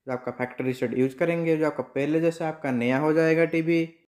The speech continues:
तो फ्रेंड, चलिए इसी के अंदर YouTube ओपन करके कितना बेटर पिक्चर क्लैरिटी इसी के अंदर मिल जाता है, वो भी देख लेंगे।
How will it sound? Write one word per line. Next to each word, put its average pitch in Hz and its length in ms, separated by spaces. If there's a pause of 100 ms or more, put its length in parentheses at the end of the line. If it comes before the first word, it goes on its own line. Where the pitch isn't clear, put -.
तो 170 60
फ्रेंड, 180 200
चलिए 127 340
इसी 127 240
के 165 60
अंदर 170 260
YouTube 123 340
ओपन 151 260
करके 160 300
कितना 123 360
बेटर 123 300
पिक्चर 127 280
क्लैरिटी 160 360
इसी 123 200
के 120 60
अंदर 120 220
मिल 147 200
जाता 160 240
है, 156 160
वो 123 120
भी 120 120
देख 143 220
लेंगे। 165 420